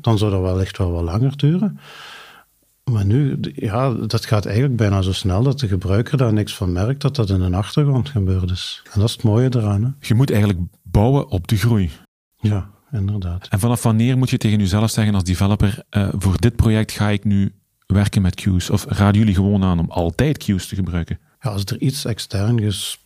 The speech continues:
Speaker 1: ja, als er iets extern gedaan moet worden, iets dat potentieel langer kan duren,
Speaker 2: Mhm.
Speaker 1: iets dat een verwerking is, een P D F, een externe call naar een A P I, eender wat zou eigenlijk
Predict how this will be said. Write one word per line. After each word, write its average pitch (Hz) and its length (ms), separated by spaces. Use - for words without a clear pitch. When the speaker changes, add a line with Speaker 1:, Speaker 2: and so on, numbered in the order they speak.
Speaker 1:
ja, 120 140
als - 280
er - 80
iets 151 240
extern 123 560
gedaan 107 380
moet 123 160
worden, 110 400
iets 135 180
dat - 520
potentieel 131 640
langer 107 360
kan 101 220
duren, 117 440
Speaker 2:
Mhm. 92 140
Speaker 1:
iets - 320
dat - 460
een 135 240
verwerking 107 580
is, 101 140
een 107 200
P - 40
D 98 200
F, - 180
een 107 360
externe 101 640
call 110 320
naar 104 260
een 107 120
A 101 180
P - 60
I, 95 320
eender 147 340
wat 120 220
zou 104 280
eigenlijk 98 720